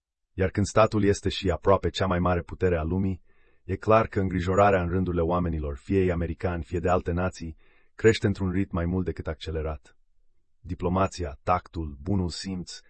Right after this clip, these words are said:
cumpătarea, aceste caracteristici care n-ar trebui să lipsească din arsenalul educativ al unui om politic, lipsesc cu desăvârșire la Trump, ceea ce nu e deloc de bine.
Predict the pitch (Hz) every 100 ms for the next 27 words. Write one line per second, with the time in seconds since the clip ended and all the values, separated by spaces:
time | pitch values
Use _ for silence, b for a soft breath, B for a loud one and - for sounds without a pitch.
0 | b - 95 92 101 95 85 80 _ _
1 | _ _ - - 131 - 117 101 95 98
2 | 95 - 85 - 85 85 98 - 95 95
3 | 95 87 87 - 90 - - 80 80 80
4 | - 85 87 87 80 73 78 78 92 82
5 | 80 82 82 85 - 82 90 87 - -
6 | _ _ 90 92 - 117 - 95 90 87
7 | 82 - 90 80 - - 73 - - _
8 | - 90 92 92 90 87 82 76 73 73
9 | 69